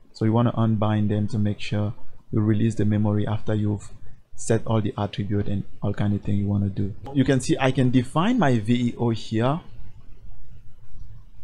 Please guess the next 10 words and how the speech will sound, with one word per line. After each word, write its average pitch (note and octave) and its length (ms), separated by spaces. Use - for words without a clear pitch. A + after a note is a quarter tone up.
I - 80
need C3+ 240
to B2 80
bind A#2+ 420
my A2 200
V A2 220
B A#2 180
O A2+ 100
now A2+ 320
because A2 600